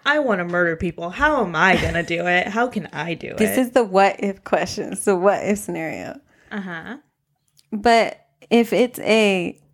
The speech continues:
Speaker 2: "Someone is attacking me," then all bets are off, because then it's just,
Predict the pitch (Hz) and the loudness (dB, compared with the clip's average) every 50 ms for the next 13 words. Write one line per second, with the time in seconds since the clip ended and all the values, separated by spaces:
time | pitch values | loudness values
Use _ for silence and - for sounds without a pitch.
0 | _ - - - - 220 214 214 214 214 214 208 202 196 196 196 196 170 160 156 | _ -14 -8 -2 2 2 4 4 4 4 4 4 4 2 2 2 0 -2 -2 -2
1 | - - - 196 220 247 226 214 - - - 202 190 180 175 170 165 165 165 160 | -4 -4 -2 -2 0 0 -2 -2 -6 -8 -4 -2 -2 -2 -2 -2 -2 -2 -2 -2
2 | 160 156 - - _ - 185 180 208 214 233 262 254 226 202 190 185 175 - - | -2 -4 -4 -6 _ -10 -6 -2 0 0 2 2 2 0 0 0 0 -2 -2 0
3 | 180 175 175 175 170 165 170 - - 190 180 180 190 202 - 180 175 - 190 175 | 0 0 0 0 0 -2 -2 -2 2 4 4 4 4 2 0 -4 -4 -2 -2 -2
4 | 180 165 165 165 170 170 - 170 160 160 160 - | -2 -2 -2 -2 -4 -6 -8 -8 -8 -8 -10 -10